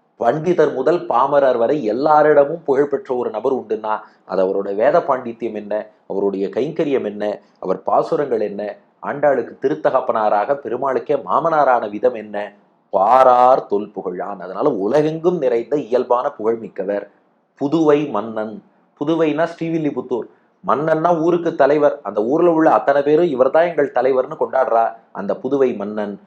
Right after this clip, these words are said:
பட்டர் பிரான் சொன்ன பாடல். பட்டர் பிரான் என்று அழைக்கப்படக்கூடிய, பட்டர்னா கற்றறிந்த சான்றோர்னு அர்த்தம், பிரான் என்றால் அவர்களுக்கு பேருதவி செய்பவர். இவர் தான் வேதத்துக்கெல்லாம் அர்த்தம் சொல்லி சான்றோர்களுக்கே தெளிவு கொடுப்பாராம். அதான் பட்டர் பிரான், கற்றறிந்த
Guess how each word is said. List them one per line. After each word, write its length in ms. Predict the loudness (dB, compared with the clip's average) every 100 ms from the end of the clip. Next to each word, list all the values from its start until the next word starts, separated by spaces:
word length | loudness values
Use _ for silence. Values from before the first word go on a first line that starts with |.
| _ _
பட்டர் 460 | -6 -6 0 2 2
பிரான் 360 | 2 2 0
சொன்ன 300 | -4 -8 -4
பாடல். 420 | -2 -2 -2 -4 -4
பட்டர் 420 | -4 -2 0 2
பிரான் 360 | 2 2 2
என்று 220 | -2 -2 -2
அழைக்கப்படக்கூடிய, 880 | 0 -2 -2 -2 -4 -4 -6 -6 -6 _ -4
பட்டர்னா 640 | -4 -2 2 2 2 0
கற்றறிந்த 560 | 0 -4 0 0 0 -2
சான்றோர்னு 640 | -2 -2 -2 0 0 0
அர்த்தம், 420 | -4 -2 -4 -4 -10 _ _ -6
பிரான் 420 | 2 4 4 2
என்றால் 540 | -2 0 4 4 4 -6 -6
அவர்களுக்கு 680 | 0 2 2 0 0 -4
பேருதவி 600 | -6 -2 2 2 2 0
செய்பவர். 480 | 0 -4 2 2 2 -4 _ _
இவர் 240 | 0 2
தான் 180 | 4 4
வேதத்துக்கெல்லாம் 600 | 4 4 2 0 0 0
அர்த்தம் 220 | 0 -2 -4
சொல்லி 460 | -2 -2 -4 -6 _ _ -4
சான்றோர்களுக்கே 720 | -2 0 2 4 2 2 0
தெளிவு 300 | 0 0 0
கொடுப்பாராம். 460 | -2 0 2 2 2 -2
அதான் 180 | -4
பட்டர் 400 | -4 -6 -2 -2
பிரான், 360 | 0 0 0 -2
கற்றறிந்த 580 | -6 -4 -2 0 2